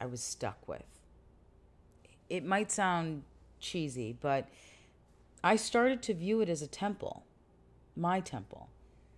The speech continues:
something to respect, take care of, speak positively of, something to catch sight of in the mirror and gaze at, not poke at and call out every negative flaw,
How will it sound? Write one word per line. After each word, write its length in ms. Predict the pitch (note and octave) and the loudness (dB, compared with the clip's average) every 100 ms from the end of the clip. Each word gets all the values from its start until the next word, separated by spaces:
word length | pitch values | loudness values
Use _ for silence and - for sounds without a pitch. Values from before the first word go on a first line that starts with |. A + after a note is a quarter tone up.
| - - | -20 -12
something 420 | - A3+ A#3 A#3+ | 2 2 4 0
to 100 | A#3 | 2
respect, 720 | F3+ F3 - F3 - - - - - - - - - - | -4 -4 -2 0 0 -6 -18 -20 -20 -20 -20 -20 -20 -20
take 240 | - F#3+ - | -4 -4 0
care 300 | F#3 E3+ A2+ | 0 2 0
of, 260 | - - - - - - - _ _ | -4 -16 -20 -20 -20 -20 -20 _ _
speak 320 | - - F#3+ | -8 -4 -4
positively 600 | - F#3 F3+ D3+ B2 - | 0 0 2 -4 -8 -10
of, 200 | - C2+ - - - - - - - - - - - _ _ _ _ - | -8 -12 -14 -20 -20 -20 -20 -20 -20 -20 -20 -20 -20 _ _ _ _ -8
something 480 | - G#3+ G#3 A3 | -2 -2 0 -2
to 60 | F#3+ | -2
catch 360 | - F#3+ F#3 - | -2 -2 -2 -2
sight 300 | F#3+ F#3+ E3 | 2 4 2
of 180 | C#3 | 0
in 80 | C#3+ | -2
the 60 | C#3 | -2
mirror 440 | D3 F3 C3 - | -2 -2 -4 -6
and 180 | - C3 | -8 -4
gaze 300 | D3+ D3+ D#3 | 0 0 0
at, 280 | A2+ - - - - - - - - - - | -4 -6 -12 -18 -20 -20 -20 -20 -20 -12 0
not 320 | F3+ F#3 - | 2 2 -2
poke 360 | - F#3+ F#3 | 0 0 2
at 240 | D#3 C3 F#2+ | 0 2 0
and 140 | C#3+ | -6
call 320 | - D#3 D3 | 0 2 2
out 200 | C#3+ C#3 - | 2 0 -2
every 520 | D3 C3+ C#3+ C#3+ C3+ - - - | -4 -2 -2 -2 -4 -10 -20 -6
negative 440 | C#3+ C#3+ C#3 C3 | -2 0 -2 -4
flaw, 520 | - - C#3+ A#2+ - | -8 -4 -2 -4 -6